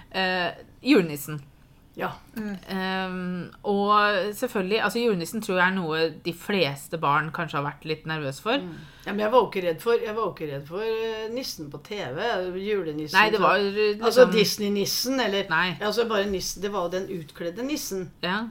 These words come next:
Speaker 2: For det, når jeg var liten, da,
Speaker 1: Ja.
Speaker 2: altså, de maskene de hadde da, det var sånne stoffmasker som var helt
Speaker 3: Mm.
Speaker 2: døde.
Speaker 3: Men
Speaker 1: Ja.
Speaker 3: de, de, de
Speaker 2: Og det
Speaker 3: hadde
Speaker 2: verste
Speaker 3: dem
Speaker 2: er
Speaker 3: jo,
Speaker 2: at,
Speaker 3: dem når vi var små.
Speaker 2: ja, og det verste er at du
Speaker 1: Mm.
Speaker 2: fikk dem ikke helt inn til ansiktet heller, sånn at
Speaker 3: Mm.
Speaker 2: øya ble bare sånne svarte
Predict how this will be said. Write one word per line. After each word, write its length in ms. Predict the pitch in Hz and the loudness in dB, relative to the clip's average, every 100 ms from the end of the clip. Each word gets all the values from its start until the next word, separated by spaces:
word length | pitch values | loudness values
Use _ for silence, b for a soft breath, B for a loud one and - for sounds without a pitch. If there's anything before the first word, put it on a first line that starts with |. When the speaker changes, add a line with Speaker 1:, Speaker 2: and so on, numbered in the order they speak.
| 226 | -8
Speaker 2:
For 180 | 220 | -6
det, 160 | 220 220 | -4 -4
når 100 | 220 | -4
jeg 140 | 202 165 | -4 -2
var 80 | 170 | -2
liten, 320 | 165 - 269 | -4 -6 -2
da, 160 | 330 285 | 0 0
Speaker 1:
Ja. 220 | 190 208 226 - b b - - | -4 -2 -4 -8 b b -16 -8
Speaker 2:
altså, 200 | 208 220 | -6 -2
de 100 | 233 | -2
maskene 640 | 254 254 - - 160 160 | -2 -4 -6 -6 -6 -4
de 80 | 180 | -4
hadde 220 | 202 165 | -4 -4
da, 200 | 160 214 | -2 0
det 80 | 240 | -2
var 80 | 226 | -2
sånne 220 | 226 214 | -4 -4
stoffmasker 880 | 208 - 180 - - 185 175 - 233 | -2 -2 -4 -8 -10 -8 -6 -6 -4
som 80 | 240 | -2
var 140 | 233 233 | -2 -2
helt 160 | 220 202 | -2 -2
Speaker 3:
Mm. 60 | |
Speaker 2:
døde. 300 | 202 247 349 359 - | 4 4 4 0 -10
Speaker 3:
Men 160 | 226 233 | -4 0
Speaker 1:
Ja. 60 | 170 170 | 2 0
Speaker 3:
de, 0 | 208 | 2
de, 280 | 247 247 | 2 2
de 80 | 220 254 | 0 2
Speaker 2:
Og 80 | 269 | 4
det 80 | |
Speaker 3:
hadde 80 | 277 | 4
Speaker 2:
verste 140 | 277 311 | 2 6
Speaker 3:
dem 60 | |
Speaker 2:
er 40 | 285 | 6
Speaker 3:
jo, 60 | |
Speaker 2:
at, 40 | 254 | 6
Speaker 3:
dem 160 | 208 208 | 2 -4
når 120 | 202 | -6
vi 140 | 202 185 | -6 -4
var 120 | 196 | -2
små. 100 | 214 | 4
Speaker 2:
ja, 100 | 240 | 6
og 180 | 247 254 | 6 6
det 100 | 269 | 6
verste 200 | 277 - | 2 2
er 80 | 269 | 2
at 80 | 247 | 2
du 60 | 220 | 0
Speaker 1:
Mm. 80 | 175 | -2
Speaker 2:
fikk 180 | 170 - | -2 -4
dem 120 | 214 | -6
ikke 220 | 214 214 233 | -6 -4 2
helt 280 | 240 214 214 | 2 2 -2
inn 140 | 196 | -2
til 120 | 233 | -2
ansiktet 500 | 233 196 185 165 220 | -2 -2 -6 -6 -2
heller, 200 | 202 196 | -2 -2
sånn 180 | 240 254 | -2 -2
at 220 | 214 240 | 0 0
Speaker 3:
Mm. 100 | 247 247 | 2 4
Speaker 2:
øya 280 | 214 190 | 4 2
ble 120 | 190 214 | 0 -2
bare 180 | 226 254 | -2 -2
sånne 220 | 208 208 | -4 -6
svarte 360 | - 226 - | -6 -8 -10